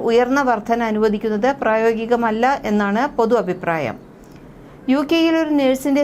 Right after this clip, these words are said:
ശമ്പളം നിർണ്ണയിക്കുന്നതിൽ ഏറ്റവും നിർണായകമായ ഘടകം അനുഭവ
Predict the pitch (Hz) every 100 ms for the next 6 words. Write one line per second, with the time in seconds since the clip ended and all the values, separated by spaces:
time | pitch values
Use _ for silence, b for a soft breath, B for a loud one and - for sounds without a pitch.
0 | 285 254 240 262 262 233 240 240 233 226
1 | 247 - 233 254 311 285 247 240 269 277
2 | 277 269 262 240 208 202 202 214 214 233
3 | 240 277